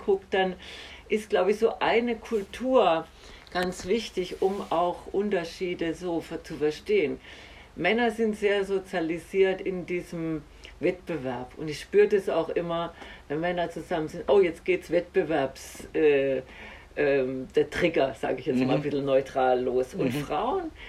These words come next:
Speaker 1: sind aufgewachsen oder in so einer Kultur der Gleichheit. Ja?
Speaker 2: Mhm.
Speaker 1: Also es ist
Speaker 2: Mhm.
Speaker 1: immer ganz wichtig, dass, ja, auch wenn man jetzt einen höheren Abschluss hat, ja, dann ist man stre-, oder mehr Geld verdient, dann strengt man sich aber mehr an.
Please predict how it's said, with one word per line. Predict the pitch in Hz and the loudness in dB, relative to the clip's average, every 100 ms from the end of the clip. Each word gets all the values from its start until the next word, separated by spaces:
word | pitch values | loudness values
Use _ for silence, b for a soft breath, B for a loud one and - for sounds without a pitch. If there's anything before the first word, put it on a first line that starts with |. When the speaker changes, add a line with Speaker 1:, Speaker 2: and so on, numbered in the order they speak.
| B B - | B B -4
Speaker 1:
sind | 226 226 - | 2 2 4
aufgewachsen | 185 202 - 185 202 208 - 208 196 | 0 0 0 0 0 -2 -4 -6 -4
oder | 151 156 143 123 - | -4 -4 -4 -6 -8
in | 139 139 170 | -6 -4 -6
so | 185 | -4
einer | 180 170 | -4 -4
Kultur | - 185 - 180 196 190 | -4 -4 -4 2 2 2
der | 180 175 | -2 -4
Gleichheit. | - 156 135 156 - - 131 - - - - | -4 -2 0 0 -2 -8 -8 -8 -12 -18 -10
Ja? | - | -2
Speaker 2:
Mhm. | 123 117 | 0 0
Speaker 1:
Also | 156 165 175 | -2 -2 -2
es | 151 - | -2 -2
ist | - | -2
Speaker 2:
Mhm. | 208 | 0
Speaker 1:
immer | 208 196 | 0 0
ganz | 190 180 - | -2 -4 -2
wichtig, | 190 190 - 180 - | -4 -2 -4 -4 -2
dass, | 160 165 - B B B B B B - | -2 -4 -8 B B B B B B -8
ja, | 165 175 180 - | -4 -2 -2 0
auch | 165 170 | -2 -2
wenn | 180 | -2
man | 180 165 | -2 0
jetzt | 160 160 - - | 0 -2 -8 -10
einen | 175 160 | -4 2
höheren | 202 190 180 | 2 2 -2
Abschluss | - - - 160 - 147 | -6 -6 -6 -4 -6 -4
hat, | 151 165 160 | -2 -2 -4
ja, | 156 185 | -6 -6
dann | 180 170 | -6 -4
ist | - 190 185 | -4 -4 -4
man | 160 B B | -6 B B
stre-, | - 180 - | -6 -2 0
oder | 175 175 | 0 2
mehr | 196 202 | 2 2
Geld | 185 170 175 | 2 0 0
verdient, | - 160 - 175 170 | -6 -10 -8 -6 -2
dann | 185 | -2
strengt | - 196 196 | 0 0 0
man | 190 180 | -2 -6
sich | 190 | 0
aber | 190 180 | 0 2
mehr | 185 202 - | 2 2 2
an. | 156 160 165 | 0 -2 -4